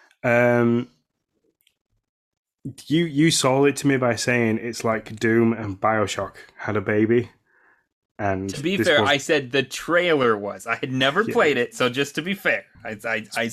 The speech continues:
Speaker 2: I specifically said that.
Speaker 1: The, it's a first-person shooter, and you don't have, there's no guns. You kind of, you just use your hands like you do in BioShock when you've got the,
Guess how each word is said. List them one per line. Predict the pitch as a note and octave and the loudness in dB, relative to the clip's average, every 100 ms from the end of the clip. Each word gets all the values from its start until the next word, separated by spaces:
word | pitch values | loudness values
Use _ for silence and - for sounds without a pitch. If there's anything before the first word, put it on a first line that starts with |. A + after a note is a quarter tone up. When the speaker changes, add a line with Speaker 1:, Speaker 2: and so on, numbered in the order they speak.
| - - - | -10 -16 -14
Speaker 2:
I | G#2 | -14
specifically | G2+ B2+ C3 D3 C3+ | -14 -16 -12 -12 -10
said | A2 | -10
that. | - - - B2+ | -12 -20 -16 -2
Speaker 1:
The, | D#3 D#3 D#3 D3+ D3+ D3+ - - - - - - _ _ - | 2 4 4 2 0 -2 -6 -10 -12 -12 -18 -20 _ _ -8
it's | D#3 | -6
a | C3 | -4
first-person | F#3 F3+ - C3 - A#2 | -2 -2 0 -2 0 0
shooter, | A#2+ A2 G#2 - _ _ _ _ _ _ _ _ _ _ _ _ | 0 0 -2 -10 _ _ _ _ _ _ _ _ _ _ _ _
and | A#2 A2 G#2+ G#2+ G2+ - _ _ | 0 2 2 0 -2 -6 _ _
you | B2 A2 | -4 0
don't | B2+ B2 | 0 0
have, | A2 A#2 | -2 -2
there's | A2+ B2 | -2 0
no | B2 | 0
guns. | A2 G#2+ G2 | 0 -2 -4
You | |
kind | F#2+ G#2+ | -4 -2
of, | G#2 | 0
you | G#2 | -2
just | G2+ G#2 | -2 -2
use | A2+ G2+ | -2 -2
your | G2 | -2
hands | G2+ G2 | -2 -2
like | G2+ G2 F#2+ - | -4 -6 -6 -6
you | A2 | -2
do | G#2+ G#2 G2+ G#2+ | 0 0 -2 -6
in | - G2+ G2 | -6 -4 -4
BioShock | F2+ G#2 G2+ - G2 - | -4 -4 -4 -8 -10 -8
when | G2 | -8
you've | G2 F#2+ | -8 -10
got | - G2 G2+ - | -6 -6 -8 -8
the, | - F#2+ F#2+ F#2 | -4 -2 -4 -10